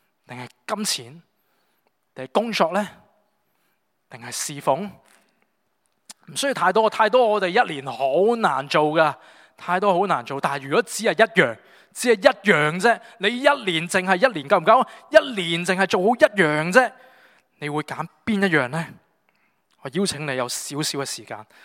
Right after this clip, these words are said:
喺座位裏邊，你自己同神去立願。你話，「二零二六年，我要喺呢個位置裏邊。」如果你命定我係一個被冠冕嘅管家，我要重拾呢個榮耀冠冕嘅話，邊個位置你要做好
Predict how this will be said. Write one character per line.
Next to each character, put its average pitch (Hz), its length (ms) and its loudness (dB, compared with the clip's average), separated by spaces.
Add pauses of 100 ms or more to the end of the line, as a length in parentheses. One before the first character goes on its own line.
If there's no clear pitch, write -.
(200)
喺 160 120 0
座 113 280 -4
位 113 100 -8
裏 123 80 -8
邊， 110 200 -14 (300)
你 131 120 -14
自 - 240 -10
己 139 260 -6 (260)
同 117 180 -16
神 123 220 -4 (340)
去 131 120 -10
立 127 140 -6 (120)
願。 120 180 -10 (180)
你 139 120 -4
話， 143 180 0
「二 - 0 -
零 175 280 0
二 160 260 0
六 185 160 6
年， 151 180 2 (220)
我 214 140 6
要 233 100 6
喺 202 220 6
呢 254 140 4
個 226 80 8
位 180 180 6
置 180 180 -4
裏 196 80 6
邊。」 170 200 2 (220)
如 175 140 0
果 233 140 8
你 202 200 4
命 196 200 2
定 180 160 2
我 180 200 8
係 185 160 6
一 226 40 2
個 208 140 2
被 170 240 0
冠 269 260 4
冕 185 280 -2
嘅 180 160 2
管 180 240 -2
家， 214 160 6
我 180 120 4
要 190 100 4
重 147 240 -4
拾 190 160 4
呢 226 80 0
個 220 80 8 (340)
榮 180 320 2
耀 208 80 6 (160)
冠 285 180 6
冕 202 320 0 (220)
嘅 160 180 -2
話， 143 280 -4 (840)
邊 185 180 -2
個 143 80 0
位 110 160 -10
置 107 220 -16 (200)
你 123 80 -14
要 117 80 -10
做 113 240 -4
好 117 180 -8